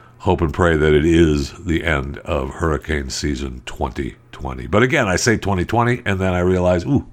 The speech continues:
<laughs> you know, it very well may not be the end because it's twenty twenty. And we're smack dab in the middle of an election. Um, I'm sh-, <laughs> I don't know how, how these people are gonna vote.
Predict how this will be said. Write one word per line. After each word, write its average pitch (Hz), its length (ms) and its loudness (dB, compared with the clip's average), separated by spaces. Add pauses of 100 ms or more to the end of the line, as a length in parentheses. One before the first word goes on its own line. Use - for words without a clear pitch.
(160)
<laughs> - 200 -4
you - 80 -10
know, 120 200 -6 (440)
it 101 140 0
very 104 340 2
well 101 240 4
may 82 280 2
not 69 280 0
be 71 120 2
the 67 220 0
end 65 220 -4
because 135 560 0 (520)
it's 78 240 0
twenty 65 320 2
twenty. 92 400 2 (440)
And 98 240 0
we're 78 120 2
smack 110 400 0
dab 80 240 6
in 76 100 2
the 73 80 0
middle 85 320 2
of 64 160 0
an 65 80 -2
election. 87 680 2 (640)
Um, 67 640 4 (1300)
I'm 76 120 0
sh-, - 240 -4 (140)
<laughs> - 140 -12
I 85 80 -4
don't 62 120 -2
know - 140 -6
how, 71 140 -6 (160)
how 78 100 -6
these 69 160 -4
people 65 260 -4
are 67 60 -2
gonna 65 220 -6
vote. 73 420 0